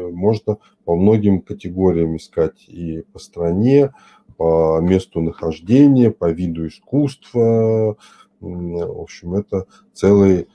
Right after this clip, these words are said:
спектр инструментов для поиска. Э, ну вот, по сути, э,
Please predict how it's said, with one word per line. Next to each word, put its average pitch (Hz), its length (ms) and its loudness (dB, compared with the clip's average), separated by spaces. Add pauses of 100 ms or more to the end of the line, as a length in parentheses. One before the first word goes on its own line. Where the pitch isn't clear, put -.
(120)
спектр - 580 -2
инструментов 92 1000 -2 (2250)
для 85 220 -4
поиска. 82 640 -8 (1900)
Э, 95 80 -10 (800)
ну 135 200 4
вот, 131 220 0
по 117 120 2
сути, 117 540 -2 (1000)
э, 87 880 -6